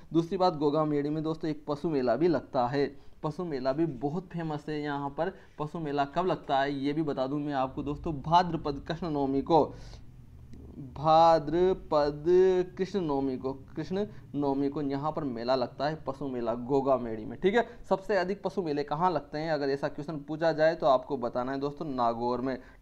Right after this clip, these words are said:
नागौर में सबसे अधिक पशु मेले लगते हैं, ठीक है। जिसके बाद दोस्तों, ये क्या जिला शुरू से ही था, स्टार्टिंग से ही था? नहीं, बिल्कुल नहीं, ये स्टार्टिंग से जिला नहीं था, इसको गंगानगर से अलग करके बनाया था, गंगानगर से। क्या भारत आज़ाद हुआ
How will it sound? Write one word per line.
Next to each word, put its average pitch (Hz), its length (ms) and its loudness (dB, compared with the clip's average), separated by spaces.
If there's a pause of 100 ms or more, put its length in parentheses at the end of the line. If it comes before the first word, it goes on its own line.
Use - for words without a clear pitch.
नागौर 131 420 2
में 143 180 -6
सबसे 147 320 -8
अधिक 139 340 -6
पशु 135 260 -8
मेले 139 360 0 (340)
लगते 147 360 4
हैं, 110 340 -10
ठीक 220 180 -2
है। 311 180 2 (400)
जिसके 202 360 2
बाद 190 200 10
दोस्तों, 190 300 4
ये 175 320 8
क्या 190 200 6
जिला 147 280 4
शुरू 180 240 -2
से 214 120 -2
ही 233 80 0
था, 226 120 0
स्टार्टिंग 220 340 0
से 240 100 -2
ही 233 60 0
था? 175 220 0
नहीं, 143 440 -4
बिल्कुल 135 340 -6
नहीं, 139 320 -6
ये 143 180 -6
स्टार्टिंग 160 360 -6
से 185 140 -6
जिला 123 260 -2
नहीं 139 260 -6
था, 185 160 0 (240)
इसको 190 440 -4
गंगानगर 139 640 0
से 156 220 -6
अलग 123 340 0
करके 131 340 -6
बनाया 113 400 -6
था, 131 180 -4
गंगानगर 123 760 -2
से। 139 240 -6 (340)
क्या 156 140 0
भारत 165 300 4
आज़ाद 143 340 4
हुआ 156 300 4